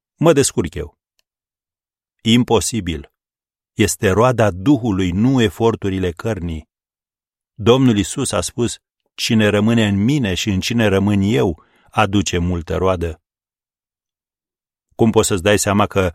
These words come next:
rămâi sau că locuiești în Hristos? Gândește-te la viața ta de rugăciune.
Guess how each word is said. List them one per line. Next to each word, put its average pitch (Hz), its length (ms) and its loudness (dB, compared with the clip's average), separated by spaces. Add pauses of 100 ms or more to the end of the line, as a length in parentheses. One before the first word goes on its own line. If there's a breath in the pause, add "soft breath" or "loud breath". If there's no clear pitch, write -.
(160 soft breath)
rămâi 104 480 2
sau 87 180 -4
că 87 120 -8
locuiești 92 720 -2
în 98 180 0
Hristos? - 720 -8 (1120)
Gândește-te 160 560 0
la 123 140 2
viața 110 300 0
ta 92 140 0
de 85 120 -2
rugăciune. 82 640 -8